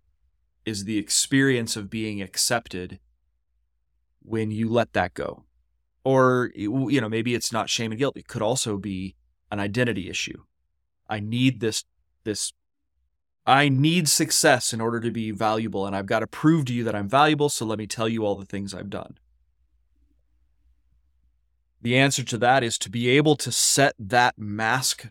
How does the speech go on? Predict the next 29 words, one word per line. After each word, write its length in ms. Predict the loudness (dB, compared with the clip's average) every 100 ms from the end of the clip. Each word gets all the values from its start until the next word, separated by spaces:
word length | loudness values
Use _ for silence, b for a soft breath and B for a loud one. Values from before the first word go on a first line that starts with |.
| -8
down 500 | -4 -4 -4 -6 -10 _ _ _ _ _ _ _ _ -8
and 140 | -6 -4
be 140 | -2
seen 500 | 0 0 2 2 0
for 220 | 0 -2
who 140 | -2 -2
you 180 | -2
really 280 | -2 -2 -2
are, 440 | -2 -2 -4 -6 -8
and 180 | -10 -6
then 140 | -6
find 320 | -2 -2 0
out 160 | -2 -2
that 200 | -8 -8
you're 80 | -6
still 360 | -6 -6 -8
loved. 380 | -10 -12 -18 -20 _ _ _ _ _ _ _ _ _ _ _ _ _ _ _ _ _ _ _ _ _ 2
Well, 360 | 4 4 2 _ _ _ _ _ _ _ _ _ _ _ _ _ _ _ _ _ _ _ _ _ _ _ _ _ _ _ _ _ _ _ _ _ _ -10
where 460 | 2 6 8 8
that 320 | 6 6 4
needs 360 | 2 -2 0 -2
to 180 | 0 0
happen 500 | 2 2 2 -4 -4
most 840 | -4 0 2 4 2 -2 -4 -6 -8
is 200 | -8 -6
between 600 | -10 -8 -4 0 0 -2
you 300 | -2 0 0
and 240 | -4 -10
God. 480 | -4 -4 -4 -10